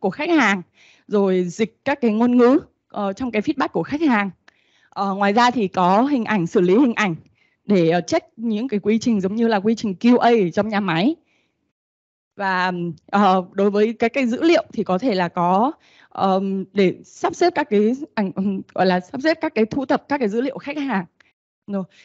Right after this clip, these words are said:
thì đấy là, ở đây thì nó sẽ là một số các cái common use case ở trong A I Builder mà mọi người có thể suy nghĩ. Thì, ờ, tiếp theo thì chắc là sẽ mời anh Hoàng lên để, ờ, trình bày về cái phần là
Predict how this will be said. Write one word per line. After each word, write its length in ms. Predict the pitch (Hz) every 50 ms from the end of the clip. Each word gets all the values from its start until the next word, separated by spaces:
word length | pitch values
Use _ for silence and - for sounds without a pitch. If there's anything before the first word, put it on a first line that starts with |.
| _ -
thì 160 | 254 233 214
đấy 160 | 196 196 214
là, 280 | 254 294 320 277 233 214 - _
ở 160 | - 202 202
đây 180 | 208 247 262 277
thì 120 | 247 233
nó 140 | 214 196 196
sẽ 120 | - -
là 140 | 262 294 254
một 220 | 220 208 196 185 -
số 160 | - 202 180
các 160 | - 277 277
cái 120 | 233 220
common 360 | 220 - 254 254 247 226 220 208
use 260 | 202 233 254 233 -
case 260 | - 240 240 233 226
ở 160 | - - 208 165
trong 240 | - 233 233 240 -
A 220 | - 233 233 233 226
I 60 | 214
Builder 340 | 208 233 233 214 214 202 190
mà 100 | 190 180 180 -
mọi 200 | 185 - - 202
người 140 | 202 196
có 120 | - 175 175
thể 180 | - 262 -
suy 180 | 165 - 240 240
nghĩ. 320 | 254 254 247 247 294 359 - _ _ _ _ _ _ _ _ -
Thì, 180 | 240 220 208
ờ, 200 | 202 196 190 185 185 - _ -
tiếp 100 | 302 349 339
theo 160 | 330 294 269
thì 120 | 247 220
chắc 140 | - 311 320
là 240 | 330 254 226 208 190 202 190 180
sẽ 160 | 233 226 240
mời 180 | 269 269 254
anh 140 | 233 233 247
Hoàng 260 | 247 247 233 214 202
lên 220 | 202 214 226 247 233 - -
để, 260 | 196 185 175 165 165
ờ, 200 | 170 160 160 165 165 160 - _ _ _
trình 160 | - 220 202 196
bày 140 | 190 196
về 120 | 196 190 185
cái 140 | - 180 180
phần 160 | 240 254 226
là 140 | 208 202